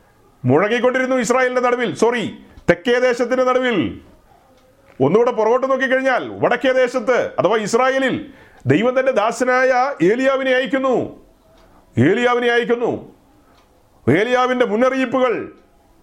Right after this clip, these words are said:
പ്രവാചക സ്വരം ഇസ്രായേലിനു വേണ്ടി യാഗപീഠം ക്രമീകരിക്കുന്നു. പത്ത് തൂണ് വെക്കേണ്ട സ്ഥാനത്ത്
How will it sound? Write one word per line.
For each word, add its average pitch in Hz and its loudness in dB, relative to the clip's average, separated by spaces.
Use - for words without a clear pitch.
പ്രവാചക 254 0
സ്വരം 226 -2
ഇസ്രായേലിനു 247 2
വേണ്ടി 262 0
യാഗപീഠം 254 0
ക്രമീകരിക്കുന്നു. 262 0
പത്ത് 180 0
തൂണ് 247 2
വെക്കേണ്ട 262 0
സ്ഥാനത്ത് 262 0